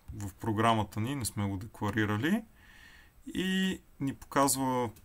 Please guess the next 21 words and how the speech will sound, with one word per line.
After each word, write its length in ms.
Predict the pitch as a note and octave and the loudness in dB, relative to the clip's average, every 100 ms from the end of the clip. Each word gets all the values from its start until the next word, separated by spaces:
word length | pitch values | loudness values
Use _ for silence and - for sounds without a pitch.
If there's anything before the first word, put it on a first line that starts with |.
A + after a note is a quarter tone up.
| - | -14
полезна 440 | - A#2+ B2 A#2+ G#2+ | -2 4 4 4 -2
помощ, 680 | - C3+ D#3 D3+ - - - | 0 0 0 -2 -6 -12 -8
ами 360 | A#2+ B2 B2+ A#2+ | -6 -4 -4 -2
всъщност 500 | - A2+ A#2 A2+ - | -2 -4 -4 -2 -2
си 120 | A2 | -2
направя 420 | G#2 - A#2 G#2+ | -4 0 2 4
една 180 | A2 G#2+ | 2 -2
променлива, 480 | - G#2 G#2 G#2+ G2+ | -4 0 0 0 -2
която 300 | F#2 A2 G#2 | -4 -4 -2
се 80 | - | -4
казва 300 | - G#2+ G#2 G#2 | -4 -4 -4 -4
с 220 | - - | -2 -2
подобно 480 | - G#2+ A2+ G#2+ G#2 | -4 -2 2 2 2
име, 260 | G#2+ A#2+ A2+ | 2 -2 -4
която 320 | G#2 G#2 A2 | -6 -6 -6
е 60 | |
И, 440 | - - C3+ D#3+ D#3+ - - - - | -6 -2 0 0 -2 -8 -20 -20 -8
ако 120 | A#2+ | -6
искаш, 300 | G#2+ - - | -4 -6 -6
ползвай 340 | A2 G2+ F#2 G2 | -4 -4 -2 0
нея, 380 | F#2+ G2 C#3+ | 0 0 -2